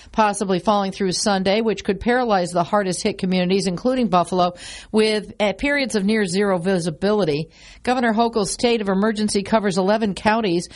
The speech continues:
with commercial truck traffic already banned on a stretch of the thruway. Interstate ninety had the truck traffic ban put in place about four yesterday afternoon.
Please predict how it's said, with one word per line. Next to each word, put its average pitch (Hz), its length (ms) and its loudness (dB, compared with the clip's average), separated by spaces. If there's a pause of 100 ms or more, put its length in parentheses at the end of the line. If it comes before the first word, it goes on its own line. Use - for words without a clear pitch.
(260)
with 220 200 0
commercial 240 400 0
truck 220 420 0
traffic 220 460 0
already 202 420 2
banned 208 400 2
on 180 180 2
a 165 80 0
stretch 202 540 0
of 196 160 2
the 180 60 0
thruway. 185 720 0 (320)
Interstate 240 560 0
ninety 196 480 2
had 190 260 2
the 175 80 -2
truck 208 480 0
traffic 196 460 0
ban 185 320 2
put - 200 -2
in 175 120 -2
place 202 320 0
about 175 220 0
four 214 260 2
yesterday 175 420 0
afternoon. 170 640 0